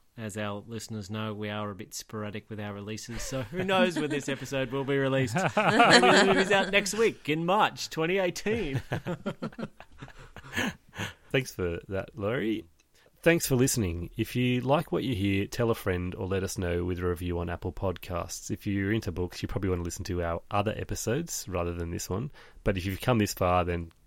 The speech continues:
Speaker 3: good job.
Speaker 2: <laughs> It's a bit late for you, sorry.
Speaker 3: Yeah, <laughs> yeah.
Speaker 2: <laughs> We have no respect for your time.
Speaker 3: You might have fallen asleep and woken back up now.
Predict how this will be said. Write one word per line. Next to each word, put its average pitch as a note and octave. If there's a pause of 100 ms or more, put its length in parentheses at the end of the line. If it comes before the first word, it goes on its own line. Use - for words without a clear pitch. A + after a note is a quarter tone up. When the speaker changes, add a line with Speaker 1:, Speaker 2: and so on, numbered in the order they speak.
(100)
Speaker 3:
good -
job. G#2 (100)
Speaker 2:
<laughs> -
It's G3+
a G3+
bit F3+
late D3+
for C#3
you, B2+
sorry. E3+
Speaker 3:
Yeah, C#3+ (280)
<laughs> G3+
yeah. D#3 (380)
Speaker 2:
<laughs> B3 (1800)
We E3
have C3+
no C#3
respect C#3
for C3+
your B2
time. A#2 (320)
Speaker 3:
You A#2
might A#2+
have A2
fallen G2+
asleep F#2+
and G2
woken F#2
back F2+
up F#2
now. F2